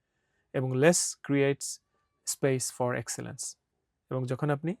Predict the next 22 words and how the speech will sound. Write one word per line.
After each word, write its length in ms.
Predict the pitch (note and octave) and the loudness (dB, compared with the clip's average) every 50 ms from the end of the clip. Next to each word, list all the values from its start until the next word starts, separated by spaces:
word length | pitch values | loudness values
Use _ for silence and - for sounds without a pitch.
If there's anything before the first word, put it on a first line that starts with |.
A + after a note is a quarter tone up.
| _ _ _ _ _ _ _ _ _ _ _ _ _ _ _ _ - | _ _ _ _ _ _ _ _ _ _ _ _ _ _ _ _ 8
অল্প 400 | - F3+ G3+ G#3 F#3+ - - D3 | 10 12 12 12 10 6 2 2
জিনিসগুলো 480 | B2 A2+ A#2+ A#2+ A#2+ A#2+ A#2+ B2 A#2+ B2 | 2 2 0 -2 -2 -2 -2 -2 -2 -2
বেছে 240 | A#2+ B2 A#2 - C3 | -2 -4 -6 -6 -6
নিবেন, 280 | A#2+ B2 A#2+ C#3 D#3 F3+ - - - _ _ - - | -6 -6 -4 -6 -6 -8 -10 -16 -20 _ _ -16 -8
সবচেয়ে 380 | - - C#3+ - - - C3+ | -4 -4 -4 -2 -2 -2 0
গুরুত্বপূর্ণ 500 | B2 C3 C3 - - B2 C3 B2+ B2 A#2+ | 0 0 -2 -2 -4 -4 -4 -6 -6 -6
জিনিস 300 | A2+ A#2+ C3 D#3 E3 - | -6 -6 -6 -6 -8 -8
সেটা 180 | - C#3 - C3 | -8 -8 -6 -4
অল্প 260 | - C3+ C#3+ C#3 - | -2 -2 -2 -2 -2
হোক, 240 | B2 C#3 F3 - _ _ _ _ _ _ _ _ _ _ _ - | -4 -4 -4 -6 _ _ _ _ _ _ _ _ _ _ _ 2
তখন 340 | - C#3 - - F3+ G3 E3 | 2 2 4 4 2 2 2
আপনি 260 | C3+ - - C3+ C3+ | 0 -2 -2 0 2
ওই 120 | C#3+ E3+ | 4 4
জিনিসটার 360 | E3+ D3 C#3+ C3+ B2 - C3 B2 | 4 4 2 0 -2 -4 -6 -4
পরে 160 | C3 B2 A#2+ | -4 -4 -4
যখন 200 | A#2 A#2 A#2+ A2+ | -4 -4 -6 -4
হান্ড্রেড 280 | G#2 B2+ C#3+ D3+ D3+ | -4 -2 -2 -2 -2
পার্সেন্ট 280 | - C#3 A#2 A#2+ B2 A#2 | -2 -4 -8 -8 -8 -6
ফোকাস 280 | - C3+ C3+ - D3 B2+ | -6 -2 0 0 0 0
দিতে 180 | B2+ A#2 A#2+ | -2 -6 -6
পারবেন 280 | A#2 A#2+ B2 C#3+ D3+ C#3+ | -6 -6 -6 -6 -4 -2
বা 200 | C3 B2 A#2+ | -2 -2 -2